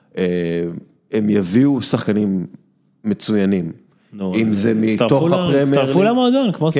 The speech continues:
Speaker 2: סיטי, מה
Speaker 1: כן.
Speaker 2: הבעיה?
Speaker 1: אבל אז יהיו לך
Speaker 2: כמו צ'לסי לפניהם.
Speaker 1: ב-, בדיוק, ואז יהיה לך פשוט כל כך הר-, חצי מהליגה תהיה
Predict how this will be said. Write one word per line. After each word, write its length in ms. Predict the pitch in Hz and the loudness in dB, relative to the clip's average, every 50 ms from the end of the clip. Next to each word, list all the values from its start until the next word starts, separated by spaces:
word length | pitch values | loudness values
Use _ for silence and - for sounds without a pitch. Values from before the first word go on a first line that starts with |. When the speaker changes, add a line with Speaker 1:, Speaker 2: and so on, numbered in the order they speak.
| - 113 | 0 0
Speaker 2:
סיטי, 200 | 269 - 127 104 | 0 0 0 0
מה 120 | 101 104 | 0 -2
Speaker 1:
כן. 40 | 110 | -2
Speaker 2:
הבעיה? 280 | 120 127 131 123 120 131 | -2 -2 -2 -2 -2 -2
Speaker 1:
אבל 200 | 139 104 101 107 | -2 -2 0 -2
אז 200 | 139 147 - - | -2 -2 -2 0
יהיו 120 | 151 156 | 0 0
לך 100 | 175 165 | 0 -2
Speaker 2:
כמו 260 | 180 175 127 120 110 | -2 -2 0 0 -2
צ'לסי 320 | 110 - 143 143 143 - 165 | -2 -2 -2 -2 -2 -2 -4
לפניהם. 320 | 156 156 - 170 180 185 175 - - _ _ _ - - | -4 -4 -4 -4 -4 -4 -6 -8 -14 _ _ _ -18 -16
Speaker 1:
ב-, 40 | - - - - | -16 -16 -14 -10
בדיוק, 460 | 175 - - - 185 151 - - - | -8 -6 -4 -2 -4 -4 -6 -10 -8
ואז 240 | - 85 104 123 113 | -4 -2 -2 -2 0
יהיה 100 | 117 131 | -2 -2
לך 160 | 143 151 - | -2 -4 -6
פשוט 320 | - - - - 101 95 - - _ _ _ | -8 -10 -6 -8 -8 -10 -10 -20 _ _ _
כל 180 | _ - - 98 95 - | _ -4 -4 -4 -2 0
כך 220 | - 147 156 - | -2 -2 0 0
הר-, 60 | 160 - - - - - _ - | -4 -6 -6 -12 -20 -20 _ -10
חצי 420 | - - - - - - 165 180 | -6 -6 -6 -4 0 0 2 2
מהליגה 560 | 196 190 175 151 135 147 196 185 156 113 110 - - - - - _ _ _ _ | 2 2 2 2 2 0 0 0 -2 -2 -4 -6 -10 -14 -20 -20 _ _ _ _
תהיה 280 | - - 113 123 139 | -4 0 2 2 2